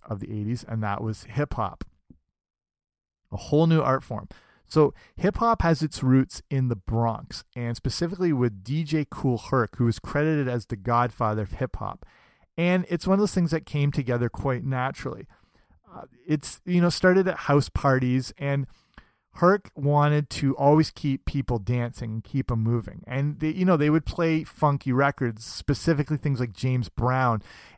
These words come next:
And albums like that contain moments what they, which they call breaks, which is where there wouldn't be any lyrics, and you would just mainly hear the instruments, and usually, like, primarily, like, the drums,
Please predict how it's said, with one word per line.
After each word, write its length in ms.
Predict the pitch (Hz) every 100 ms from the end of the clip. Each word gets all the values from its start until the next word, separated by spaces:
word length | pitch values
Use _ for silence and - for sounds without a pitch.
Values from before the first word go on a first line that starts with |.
| _
And 200 | 147 151 -
albums 380 | 151 180 233
like 160 | 180 143
that 320 | 143 139 143
contain 640 | - 143 - 139 135 135 135
moments 460 | - 131 131 131 -
what 100 | 123
they, 160 | 120 113 _ -
which 180 | 127 -
they 100 | 123
call 220 | - 123
breaks, 640 | 101 101 117 123 101 - - - - _
which 260 | - 135 143
is 120 | 123
where 160 | 131 135
there 120 | 135
wouldn't 300 | 123 156 156
be 160 | 160
any 220 | 135 135 127
lyrics, 540 | 117 139 120 - -
and 180 | 131 131
you 60 | 131
would 100 | 123
just 240 | 143 -
mainly 340 | 135 135 135
hear 540 | 139 - 131 123 117 110 - _ _ -
the 100 | 127
instruments, 560 | 143 139 - 131 120 -
and 180 | 143
usually, 600 | 156 175 214 208 196 175
like, 320 | 151 143 139 - - -
primarily, 540 | 143 139 135 135 135
like, 220 | 127 123
the 80 | -
drums, 760 | 107 98 113 123 120 120 120 -